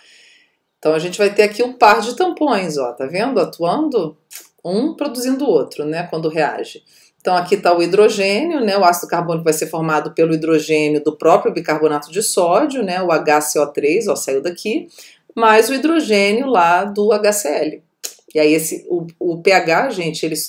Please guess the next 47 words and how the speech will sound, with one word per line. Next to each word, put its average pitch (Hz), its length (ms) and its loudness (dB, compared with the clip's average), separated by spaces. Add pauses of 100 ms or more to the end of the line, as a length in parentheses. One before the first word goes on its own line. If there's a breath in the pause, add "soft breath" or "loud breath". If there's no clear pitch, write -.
a, 151 300 -4
o 160 80 -8
que - 100 -6
determina 180 480 -2
ele 196 220 2
é 247 60 -2
hidrogênio 226 420 4
livre. 202 640 -2 (340 soft breath)
Quando 175 180 -2
ele 170 100 0
tá 175 100 0
ligadinho 170 500 -2
assim, 175 300 -8
não, 175 300 -8
aí 127 100 -10
você 151 240 -8
não 156 100 -8
vai 175 160 -4
ter 151 400 -2 (260 loud breath)
essa 151 220 -2
interferência, - 840 -4 (240)
tá? 254 440 -4
Quando 135 160 -8
ele 135 80 -6
tá 147 80 -4
ligadinho 143 420 -2
na 156 60 -4
molécula. 156 580 -6 (540 loud breath)
E 311 100 0
além 277 340 4
do 220 200 4
ácido 170 600 2
carbônico, 190 540 -2
a 240 40 0
gente 240 160 -8
vai 240 120 0
ter 247 100 -4
a 240 60 -2
formação 240 400 -6
também 240 340 0
do 214 80 -4
cloreto 208 400 -4
de - 80 -12
sódio, - 420 -6 (240)
tá? 285 300 0
O, 156 80 -6
o - 360 -10